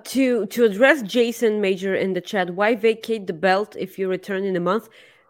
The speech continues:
Thunder Rosa hasn't been out in a month. She, she's been out for months and months and months. Like, Toni Storm won the championship. She had a reign with that championship.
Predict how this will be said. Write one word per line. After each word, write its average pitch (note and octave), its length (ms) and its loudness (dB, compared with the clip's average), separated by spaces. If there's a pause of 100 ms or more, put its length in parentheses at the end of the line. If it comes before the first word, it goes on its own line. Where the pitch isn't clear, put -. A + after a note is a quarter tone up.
(360)
Thunder F4 320 2
Rosa F4 320 4
hasn't D4 260 0
been A#3 160 4
out A#3 180 2
in A#3 100 2
a G3+ 40 0
month. G#3 340 -4
She, - 280 -18
she's B3 240 -10
been B3+ 240 2
out A#3+ 180 -2
for A3+ 160 -4
months E3+ 580 -4
and D3+ 280 -6
months G#3 440 -6
and D3 240 -8
months. D#3 460 -12 (460)
Like, F3 180 -8
Toni C4 340 0
Storm C#4 420 0
won B3+ 200 -4
the B3+ 80 -10
championship. C4+ 800 -6 (260)
She A#3 200 -8
had G#3+ 220 0
a C4+ 100 0
reign C4 400 2
with B3 140 -4
that A#3+ 180 -2
championship. B3 840 -8